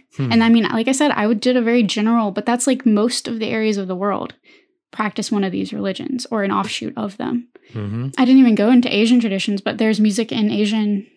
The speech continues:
Speaker 1: Yeah.
Speaker 2: and meditation and chants and all these things in pretty much all Asian religions also.
Speaker 1: It's very spiritual.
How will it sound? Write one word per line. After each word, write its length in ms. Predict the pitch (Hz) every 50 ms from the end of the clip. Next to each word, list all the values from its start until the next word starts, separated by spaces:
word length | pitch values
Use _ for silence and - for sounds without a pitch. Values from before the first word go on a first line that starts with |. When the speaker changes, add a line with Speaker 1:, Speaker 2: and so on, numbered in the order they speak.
| -
Speaker 1:
Yeah. 140 | 156 170 165
Speaker 2:
and 160 | 233 214 214 214
meditation 840 | 220 220 226 214 - - 247 240 240 - 277 254 240 240 233 233
and 200 | - - 202 196
chants 400 | - 220 214 214 220 - - -
and 120 | - 220
all 200 | 208 - 220 220
these 180 | 208 208 208 196
things 300 | - - 202 196 190 190
in 240 | 208 208 202 - -
pretty 220 | - - 233 220 214
much 120 | 208 220 -
all 180 | 208 208 208
Asian 300 | - 196 202 214 202 214
religions 480 | 196 190 190 190 190 - 196 196 190 -
also. 260 | - 214 220 214 -
Speaker 1:
It's 140 | - 104 101
very 300 | 104 101 107 113 147 175
spiritual. 640 | 165 - - 120 107 104 104 - 127 131 131 123 -